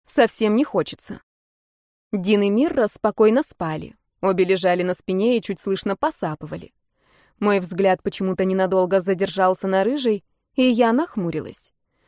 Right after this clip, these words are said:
Что-то в ней было не так. Неправильно. Всегда было, но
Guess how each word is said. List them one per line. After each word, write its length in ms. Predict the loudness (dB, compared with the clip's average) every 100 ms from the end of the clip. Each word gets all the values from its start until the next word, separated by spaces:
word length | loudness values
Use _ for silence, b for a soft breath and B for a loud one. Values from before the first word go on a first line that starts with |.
| _ _ -12
Что-то 640 | -12 -12 -4 -4 0 2
в 60 |
ней 200 | 4 2
было 280 | 2 2 4
не 200 | 4 2
так. 560 | 0 -8 -10 -14 -20 _ _ _ _ _ 2
Неправильно. 840 | 4 4 0 -2 -2 -6 -8 -12 _ _ _ _ _ _ _ _
Всегда 640 | -8 -4 -2 0 2 2
было, 400 | 0 0 2 2
но 460 | 2 2 4 2